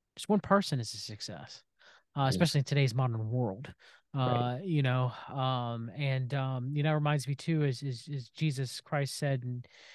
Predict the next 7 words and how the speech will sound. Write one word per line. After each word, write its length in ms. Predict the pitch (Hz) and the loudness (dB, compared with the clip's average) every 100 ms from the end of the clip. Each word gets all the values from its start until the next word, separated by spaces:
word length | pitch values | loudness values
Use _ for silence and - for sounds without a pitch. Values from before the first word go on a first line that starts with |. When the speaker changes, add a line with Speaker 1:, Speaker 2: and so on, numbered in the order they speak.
| - - | -20 -2
Speaker 1:
in, 180 | 135 131 | 0 2
uh, 240 | 127 127 123 | 0 0 -2
John, 560 | 120 151 151 143 131 | 4 6 6 4 2
uh, 340 | 131 135 135 123 - | 0 -4 -4 -6 0
fifteen, 640 | 170 147 - 180 175 139 123 _ _ _ | 0 0 0 2 4 2 -2 _ _ _
uh, 220 | 147 131 123 | -2 0 2
eighteen, 560 | 180 196 - 151 127 | 2 2 2 2 2